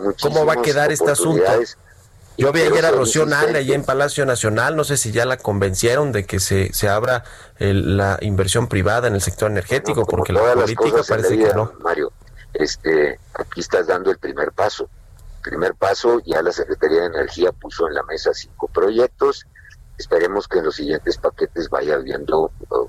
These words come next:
Speaker 1: eh, vaya existiendo la posibilidad de aumentar y aumentar proyectos adicionales en el sector energético. Nosotros los tenemos claramente identificados.
Speaker 2: Ujú.
Speaker 1: Muchos de ellos están a nivel de ideas.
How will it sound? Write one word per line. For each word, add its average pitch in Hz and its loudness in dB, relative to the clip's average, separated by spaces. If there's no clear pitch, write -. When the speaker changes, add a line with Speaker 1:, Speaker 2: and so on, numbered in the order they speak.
Speaker 1:
eh, 62 -2
vaya 71 0
existiendo 98 -2
la 90 2
posibilidad 73 -2
de 85 4
aumentar 71 -2
y 85 0
aumentar 71 -2
proyectos 71 -2
adicionales 80 -2
en 80 -4
el 73 -2
sector - 0
energético. 80 -2
Nosotros 110 0
los 127 0
tenemos 98 -4
claramente 107 0
identificados. 95 -2
Speaker 2:
Ujú. 113 2
Speaker 1:
Muchos 117 0
de 101 4
ellos 113 0
están 85 -2
a 95 0
nivel 76 0
de 87 0
ideas. 101 2